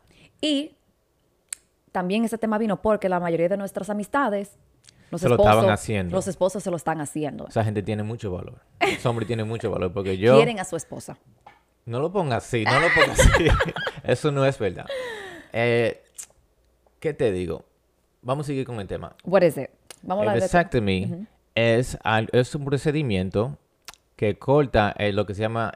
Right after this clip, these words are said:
Speaker 2: el epididymis,
Speaker 1: Ujú.
Speaker 2: que, eh, no deja que la esperma llegue al semen.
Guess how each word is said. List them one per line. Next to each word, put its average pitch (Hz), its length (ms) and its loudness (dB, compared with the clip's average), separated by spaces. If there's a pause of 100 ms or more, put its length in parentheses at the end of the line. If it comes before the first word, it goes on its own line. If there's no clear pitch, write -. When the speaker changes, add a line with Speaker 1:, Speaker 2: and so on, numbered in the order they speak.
Speaker 2:
el 101 460 2
epididymis, 107 880 -2
Speaker 1:
Ujú. 180 240 -8 (380)
Speaker 2:
que, 107 400 2
eh, 98 500 2
no 117 200 2
deja 131 260 2
que 117 100 2
la 104 80 2
esperma 101 680 -4 (180)
llegue 104 300 -2
al 95 80 -4
semen. 98 460 -8